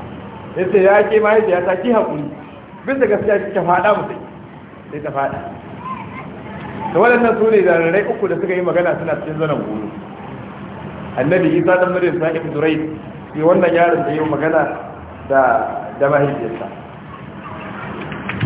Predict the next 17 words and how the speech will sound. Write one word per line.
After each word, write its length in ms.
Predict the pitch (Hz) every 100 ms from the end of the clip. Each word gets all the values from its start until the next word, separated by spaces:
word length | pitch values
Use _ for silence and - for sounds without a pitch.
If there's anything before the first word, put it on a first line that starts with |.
| - - -
Da 60 | 156
haka 120 | 185 185
Allah 160 | 208 185
ya 40 |
gaya 180 | 180 180 175
mata 200 | 175 165 -
al'amarin 560 | 156 165 202 190 135 214
Allah, 280 | - 247 - - - - - -
in 100 | 180
ya 80 | 214
kaddara 300 | 214 220 196 180
faruwarsa, 400 | 180 214 208 -
kawai 180 | 214 185
cewa 240 | 202 185 -
abin 220 | 175 180
zai 140 | 160 165
zamo, 260 | 156 175